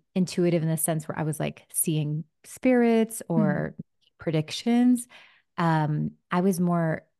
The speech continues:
Speaker 1: intuitive, like, kind of, kind of from a sensitive place.
Speaker 2: Right.
Speaker 1: Um, so that, that I think was a little surprise. There's, I, I work with so many people who are intuitive that remember, like, seeing spirits or making predictions.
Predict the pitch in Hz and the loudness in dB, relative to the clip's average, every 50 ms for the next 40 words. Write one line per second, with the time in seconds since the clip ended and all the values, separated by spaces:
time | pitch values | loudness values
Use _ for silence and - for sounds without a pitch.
0 | _ _ _ _ _ _ _ _ _ - 196 185 165 - 185 175 165 156 - - | _ _ _ _ _ _ _ _ _ -4 -4 -4 -2 0 0 0 0 0 -2 -4
1 | 156 - - - 165 - - - - 196 180 - - 165 - - - - 196 151 | -8 -6 -4 -4 -4 -4 -4 -2 0 0 0 0 0 -2 -2 -2 -4 -2 0 0
2 | 160 - - 190 208 214 220 220 214 - _ _ _ - - 214 202 208 233 269 | 0 0 0 0 2 2 2 0 0 -4 _ _ _ -4 0 0 2 2 2 0
3 | 302 - - - - - _ _ - 196 180 180 180 180 190 202 180 170 160 151 | -2 -4 -6 -8 -10 -12 _ _ -14 -12 -12 -10 -12 -10 -8 -6 -6 -4 -4 -6
4 | 151 151 151 - _ _ _ _ _ _ _ _ _ _ - 175 - 190 175 170 | -6 -8 -10 -14 _ _ _ _ _ _ _ _ _ _ -14 -8 -4 -4 -2 0
5 | 175 170 170 - - 202 165 175 165 165 - - _ _ _ _ _ - 180 - | 0 0 -2 -2 -4 -2 -2 0 0 0 -2 -6 _ _ _ _ _ -2 0 2
6 | 185 170 165 165 156 156 160 156 - - 160 - - - 170 156 156 156 156 160 | 2 2 2 0 0 -2 -2 -4 -6 -8 -10 -8 -4 0 0 2 2 2 2 0
7 | 151 156 - 185 185 180 175 - 165 165 165 - - 170 170 175 - 170 - - | 0 -2 -2 -2 0 0 0 -2 -4 -4 -4 -4 -4 -4 -4 -4 -4 -6 -6 -4
8 | 190 175 170 165 - - 165 165 160 143 165 - 160 160 190 233 220 196 - - | -4 -2 -2 -2 -4 -4 -4 -4 -4 -6 -6 -4 -2 0 2 4 4 2 2 0
9 | 160 151 156 160 156 151 - _ - - _ _ _ - 175 170 175 175 175 170 | 0 0 0 0 -2 -4 -6 _ -20 -20 _ _ _ -4 -4 -4 0 2 4 4
10 | 170 165 165 165 170 170 156 170 160 156 156 156 151 - - 156 - - - - | 4 4 4 4 4 4 4 2 2 2 2 0 0 -2 -4 -6 -10 -12 -12 -10
11 | 165 156 160 160 160 160 165 170 160 - - - - 339 370 339 294 262 233 208 | -6 -4 -2 -2 -2 -2 -2 -4 -4 -8 -10 -4 0 2 4 4 4 4 4 2
12 | 190 - - 165 160 156 160 156 160 - - 165 - - 226 285 302 302 - - | 0 -2 -2 -2 -2 0 -2 -2 -4 -4 -4 -6 -4 -2 -2 -2 -2 -2 -4 -4
13 | - 220 202 190 180 170 151 - | -2 -2 0 0 0 -2 -4 -8